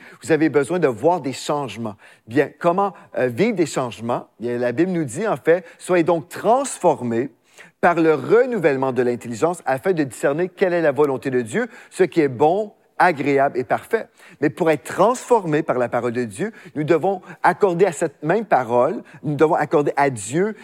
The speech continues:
vraiment ce temps où on va passer du temps dans la parole de Dieu. Donc, vos, vos trente minutes avec moi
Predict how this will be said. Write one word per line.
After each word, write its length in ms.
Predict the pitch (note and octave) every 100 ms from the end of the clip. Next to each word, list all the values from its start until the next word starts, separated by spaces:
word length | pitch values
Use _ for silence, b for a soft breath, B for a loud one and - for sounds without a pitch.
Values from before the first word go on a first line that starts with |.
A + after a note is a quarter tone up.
| D#3+
vraiment 240 | - D3+ F#3
ce 220 | E3 G#3+
temps 460 | F#3+ - A3+ A#3+ -
où 80 | D#3
on 60 |
va 120 | D3 D3
passer 280 | D3+ C#3+
du 80 | D#3+
temps 140 | D#3+ C3
dans 260 | G#2 F#3
la 140 | B3 A3+
parole 280 | A3 G3 A3
de 120 | G#3+
Dieu. 280 | D#3+ B3+ - B B B
Donc, 180 | - F#3+
vos, 280 | C#3 F3 -
vos 120 | - D#3+
trente 340 | - A3 B3+
minutes 300 | G3 F#3+ A3+
avec 320 | D#3 D3 C3+
moi 280 | C3+ C3+ F3+